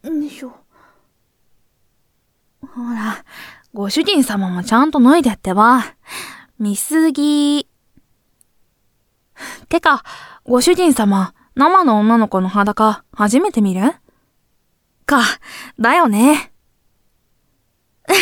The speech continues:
めっちゃ勃起してんじゃん。いいね。時間かけたら泣いちゃうかもだし、<laughs> もうじゃんじゃん行こっか。うんしょ。ほら、メイドさんのお尻突き出して、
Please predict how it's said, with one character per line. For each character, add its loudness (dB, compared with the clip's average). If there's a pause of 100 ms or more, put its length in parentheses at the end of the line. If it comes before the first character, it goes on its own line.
(840)
め 2
っ -6
ち -4
ゃ 4
勃 0
起 0
し -8
て 2
ん 6
じ 4
ゃ 0
ん。 -10
い 0
い 0
ね。 2 (1600)
時 0
間 0
か -4
け -4
た 0
ら 2
泣 2
い -8
ち -2
ゃ 4
う 0
か -2
も -2
だ -4
し、 -4 (300)
<laughs> -2
も 2
う -2
じ 2
ゃ 2
ん -6
じ -4
ゃ 0
ん -4
行 -18
こ -4
っ -4
か。 -4 (1700)
う 0
ん -2
し -16
ょ。 -20 (1120)
ほ 0
ら、 -2 (600)
メ 2
イ 2
ド 2
さ 2
ん 4
の 4
お 2
尻 -2
突 -12
き -6
出 0
し -12
て、 2